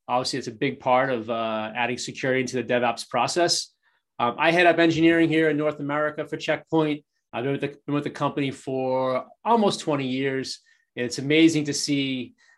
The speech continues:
you know, how so much of, of our cybersecurity business has transitioned to the cloud. And, and again, how do we add that security as part of our DevOps process? So that's what my talk will be about.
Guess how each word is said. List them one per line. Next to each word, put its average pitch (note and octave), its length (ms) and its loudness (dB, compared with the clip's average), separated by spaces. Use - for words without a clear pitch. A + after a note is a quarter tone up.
you A#2 60 -8
know, A#2 180 -2
how C3 220 2
so D3 180 -2
much C3+ 320 -4
of, A#2+ 240 -8
of B2 160 -4
our B2 140 4
cybersecurity C3 920 -2
business B2+ 320 0
has A#2 240 -4
transitioned C3+ 560 -2
to B2+ 120 -4
the A2 80 -4
cloud. C3+ 540 4
And, A2+ 160 -2
and A2 140 -4
again, A#2 420 0
how C3+ 120 0
do C3 80 2
we C3 120 4
add B2 120 4
that B2 160 2
security A#2+ 400 -2
as A2 120 0
part A2+ 260 0
of A2+ 80 -4
our A2 80 0
DevOps A2 440 -4
process? C3+ 460 2
So B2+ 140 0
that's C3 280 -2
what C3 140 -6
my A#2+ 140 -2
talk B2 260 0
will B2 80 -6
be B2 140 -2
about. C3 420 2